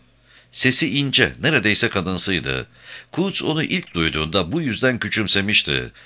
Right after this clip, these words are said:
Ama sesi Zeyn'in kadınsı denebilecek yegane yönüydü. Yüz yirmi üç çocuğu olmuştu ve bunların sadece on altısı kızdı. Binlerce düşman öldürmüş, çoğunu kendi elleriyle kılıçtan geçirmişti.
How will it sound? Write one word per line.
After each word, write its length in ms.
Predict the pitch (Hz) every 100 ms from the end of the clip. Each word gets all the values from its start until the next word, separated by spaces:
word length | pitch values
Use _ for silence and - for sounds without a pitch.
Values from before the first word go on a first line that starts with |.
| - - -
Ama 260 | 78 92
sesi 340 | - 76 85 85
Zeyn'in 420 | 78 78 82 87
kadınsı 480 | 92 92 87 90 98
denebilecek 640 | 85 82 80 82 101 76
yegane 500 | 127 107 87 78 78
yönüydü. 600 | 73 69 73 69 65 62 _ _ _ - - -
Yüz 360 | 73 117 180 113
yirmi 320 | 131 139 139
üç 260 | 147 202 185
çocuğu 340 | - 113 85 101
olmuştu 540 | 90 73 73 76 78
ve 160 | 78 76
bunların 320 | 85 85 85
sadece 420 | - 143 131 117
on 200 | - 147
altısı 480 | 113 87 87 82 78
kızdı. 520 | 78 71 64 67 64 - - - - - - - 80
Binlerce 640 | 104 123 120 131 117 107
düşman 360 | 101 - 92 92
öldürmüş, 640 | 78 80 76 67 80 -
çoğunu 420 | - 139 123 131
kendi 340 | - 110 95 123
elleriyle 540 | 92 80 85 95 82
kılıçtan 640 | 80 90 87 - 85 87 76
geçirmişti. 840 | 69 71 67 71 67 65 62